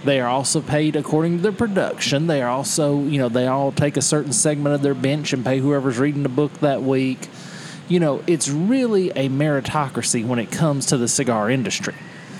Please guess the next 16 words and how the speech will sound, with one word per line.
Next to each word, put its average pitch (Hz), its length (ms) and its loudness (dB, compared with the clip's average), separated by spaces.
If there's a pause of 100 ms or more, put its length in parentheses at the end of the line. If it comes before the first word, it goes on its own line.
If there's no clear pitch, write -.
(160)
So 170 300 2
I 156 140 2
think 247 240 0
it's 202 160 -2
as 156 160 0
close 285 440 0
to 185 120 4
as 147 120 2
a 143 40 2
lot 214 240 0
of 170 40 -2
these 151 160 0
people 135 340 0
get 143 340 0
to 156 80 0
democracy. - 640 -2